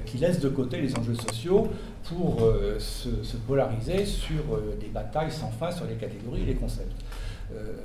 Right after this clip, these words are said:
moi, ça me, ça me sort par les trous de nez, hein, cette, cette affaire. Mais c'est vrai qu'il y a une bataille, il faut l'amener. Euh, ça passe par la diffusion, et cetera. Mais, c'est ma question, j'ai une question au bout du compte. J'ai une question au bout du compte. Moi, je m'interroge,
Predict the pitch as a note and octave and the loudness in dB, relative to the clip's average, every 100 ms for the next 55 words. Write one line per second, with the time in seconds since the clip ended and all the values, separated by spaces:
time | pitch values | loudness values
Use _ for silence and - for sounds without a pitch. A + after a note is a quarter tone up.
0 | G2 G2+ G#2+ D3 - F#2+ F#2 - - - | -8 -8 -6 -6 -6 -8 -10 -12 -12 -14
1 | - - - - - - - - A#2 A2+ | -16 -16 -16 -8 -4 -2 -2 -4 -6 -6
2 | A2 A2 G#2+ G2 F#2+ G#2 G#2 - - - | -2 0 0 0 -2 -2 -2 -4 -6 -8
3 | - - - G2+ G2+ - - - - - | -10 -12 -10 -10 -8 -12 -12 -14 -14 -12
4 | - B2+ B2 C#3 C#3 A#3 - - - - | -4 -2 0 0 6 6 6 0 -2 -4
5 | - G3+ A3 - - A3+ - - D3 C3+ | 6 10 10 10 8 4 2 2 4 4
6 | A2+ - - - - - - - B2+ B2 | 0 -4 -8 -10 -12 -14 -14 -8 -4 0
7 | A#2 A2 A#2 D3 G#3+ G#3+ - C#3+ C#3 D#3 | 0 0 4 8 10 10 8 6 6 6
8 | - F#3+ F3+ - - - - - - - | 6 6 6 4 2 -4 -6 -8 -4 4
9 | - - - - - C#3+ G3+ D4+ C4+ - | 6 6 2 2 -2 6 12 12 12 8
10 | - - - - - - D3 - - - | 0 -4 -8 -12 -14 -2 -2 -2 -6 -4
11 | C3 D3+ D3 D3+ - - A2+ A2+ D3 - | 2 4 4 0 -2 -4 -2 0 0 0
12 | C#3 A2 A2 - - C#4 - - - - | -2 -2 -2 -2 0 -2 -2 -8 -10 -12
13 | - - - D3 D3+ - - C3+ A#2 A2+ | -14 -14 -10 -4 -2 -2 -2 -2 -2 -2
14 | C#3+ C#4 C#4 - D3+ G#3+ G#3+ E3 E3 E3+ | 0 2 2 2 0 2 2 2 2 4
15 | E3 D#3 | 6 6